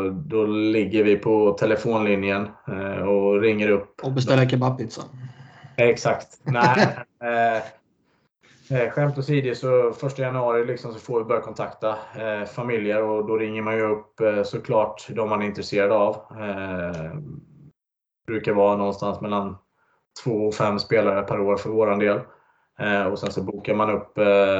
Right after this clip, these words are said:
Speaker 1: i år har det blivit digitala Teams-möten, eh, med tanke på pandemin. Eh, men man bokar upp möten med dem,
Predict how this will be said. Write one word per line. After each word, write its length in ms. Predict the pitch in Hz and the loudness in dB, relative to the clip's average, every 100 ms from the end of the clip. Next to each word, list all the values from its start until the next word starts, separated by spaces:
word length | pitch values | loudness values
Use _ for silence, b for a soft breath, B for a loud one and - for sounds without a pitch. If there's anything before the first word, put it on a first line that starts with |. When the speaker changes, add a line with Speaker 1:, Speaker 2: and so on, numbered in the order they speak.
| 95 92 90 - 87 98 | 0 -2 -4 -6 -6 0
Speaker 1:
i 60 | |
år 140 | 104 104 | 2 2
har 60 | |
det 60 | 104 | 2
blivit 260 | 110 95 | 0 -2
digitala 520 | 107 104 104 107 98 98 | -2 -4 2 2 4 2
Teams-möten, 800 | 120 110 104 104 98 - 104 120 - - | -2 -6 -6 -4 -4 -4 -6 -6 -12 -12
eh, 160 | 104 | -10
med 140 | 98 95 | -8 -6
tanke 220 | 104 101 | -6 -6
på 100 | - | -6
pandemin. 500 | - 104 107 101 107 135 B B B B B - 101 | -2 0 0 0 0 -2 B B B B B -6 -2
Eh, 720 | 92 90 90 95 - - - | 0 0 -2 -4 -4 -4 -6
men 160 | - 110 | -4 -2
man 120 | 110 | 0
bokar 220 | 110 107 | 0 0
upp 100 | 101 | 0
möten 360 | 104 104 - 104 | 2 0 0 0
med 140 | 107 | 2
dem, 280 | 101 104 - | 2 0 -6